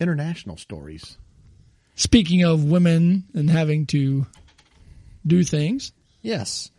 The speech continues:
Speaker 3: So now we are going to, um, back to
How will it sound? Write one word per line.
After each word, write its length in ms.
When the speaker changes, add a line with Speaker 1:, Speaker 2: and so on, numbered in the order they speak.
Speaker 3:
So 120
now 220
we 180
are 280
going 380
to, 460
um, 520
back 420
to 440